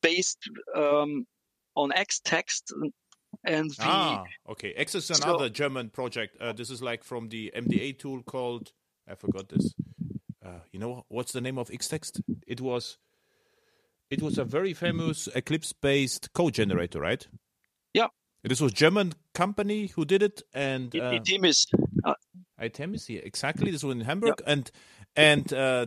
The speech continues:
Speaker 2: the, um, and the code generator had the other name before. Xtext is the language.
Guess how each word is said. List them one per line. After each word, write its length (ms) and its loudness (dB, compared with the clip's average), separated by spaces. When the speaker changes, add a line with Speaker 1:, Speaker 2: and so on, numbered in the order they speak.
Speaker 2:
the, 500 -6
um, 380 -10
and 300 0
the 120 -8
code 360 -4
generator 560 -2
had 140 -2
the 120 -4
other 240 2
name 280 -2
before. 520 -6
Xtext 360 -6
is 120 -6
the 100 -4
language. 400 -4